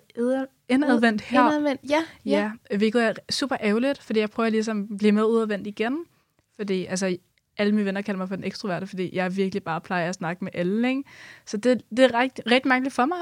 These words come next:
Speaker 1: i den her situation, sådan ikke at føle, at jeg kunne snakke med nogen. Øhm,
Speaker 2: Ja.
Speaker 1: men det er på grund af, at rigtig mange gik i klasse i,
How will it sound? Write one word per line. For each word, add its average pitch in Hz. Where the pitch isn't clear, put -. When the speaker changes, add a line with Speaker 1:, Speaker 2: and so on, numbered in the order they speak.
Speaker 1:
i 226
den 208
her 214
situation, 208
sådan 196
ikke 240
at 240
føle, 202
at 220
jeg 208
kunne 202
snakke 214
med 220
nogen. 208
Øhm, 185
Speaker 2:
Ja. 233
Speaker 1:
men 233
det 226
er 214
på 214
grund 208
af, -
at 202
rigtig 202
mange 202
gik 208
i -
klasse 190
i, 196